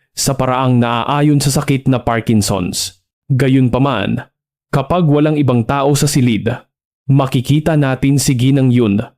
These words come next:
na nakakalakad ng normal at walang anumang senyales ng sakit. Natuklasan ng pamilya ni Jiha na si Ginang Yun ay nagkukunwaring may sakit lamang at pinayagang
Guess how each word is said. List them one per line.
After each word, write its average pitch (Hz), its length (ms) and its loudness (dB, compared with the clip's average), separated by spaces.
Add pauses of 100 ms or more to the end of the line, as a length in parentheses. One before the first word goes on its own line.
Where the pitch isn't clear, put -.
(160)
na 151 160 2
nakakalakad 151 800 0
ng 139 240 2
normal 135 480 0 (240)
at 151 160 -4
walang 151 400 2
anumang 151 320 2
senyales 139 640 2
ng 143 160 2
sakit. 131 480 -4 (320)
Natuklasan 135 800 0
ng 135 160 0
pamilya 131 400 2
ni 127 80 2
Jiha 117 640 -2 (160)
na 143 160 0
si 143 160 0
Ginang 143 320 2
Yun 131 560 2 (400)
ay 151 160 2
nagkukunwaring 165 800 2
may 147 160 2
sakit 151 320 -2
lamang 113 480 0 (320)
at 147 240 -6
pinayagang 139 560 2